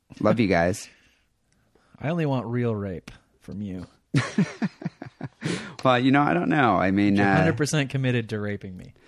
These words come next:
Speaker 1: I'm no Steubenville, Ohio football player, but I am a team player, and I do support Lance's, um,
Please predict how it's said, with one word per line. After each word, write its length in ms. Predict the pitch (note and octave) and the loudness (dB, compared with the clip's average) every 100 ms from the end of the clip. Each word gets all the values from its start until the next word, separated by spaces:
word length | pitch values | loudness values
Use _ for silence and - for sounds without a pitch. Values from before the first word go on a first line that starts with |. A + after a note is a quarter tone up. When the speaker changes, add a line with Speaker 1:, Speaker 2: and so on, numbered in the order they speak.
| - - _ | -20 -20 _
Speaker 1:
I'm 180 | A2 D#3+ | 4 6
no 200 | D#3 C3 | 6 6
Steubenville, 960 | - - D3+ D#3 D3 C3+ A2+ B2 A#2+ | 2 0 2 4 4 4 4 6 6
Ohio 600 | A#2 A2 G2 A2 A2+ G2+ | 6 4 2 2 4 4
football 480 | F#2 - C#3 - E2+ | 2 0 0 4 2
player, 520 | D#2 F2+ E2+ E2 G#2+ B2 _ _ _ _ _ - _ _ _ _ | 2 -2 0 0 -4 -10 _ _ _ _ _ -20 _ _ _ _
but 180 | G#2+ G#2+ | 4 6
I 80 | |
am 240 | A#2 C3 A2+ | 6 4 2
a 40 | |
team 260 | - A#2 G2+ | 2 0 0
player, 520 | F2 D#2+ - - - - | 0 -2 -2 -8 -10 -2
and 140 | G2 | 0
I 60 | F#2 | 2
do 180 | A2 | 0
support 420 | G2+ - G#2 F#2+ - | -2 -2 0 0 0
Lance's, 480 | F#2 E2 F2+ E2 | -4 -4 -8 -4
um, 480 | E2+ D2+ D#2 - G2 | -4 -4 -6 -10 -16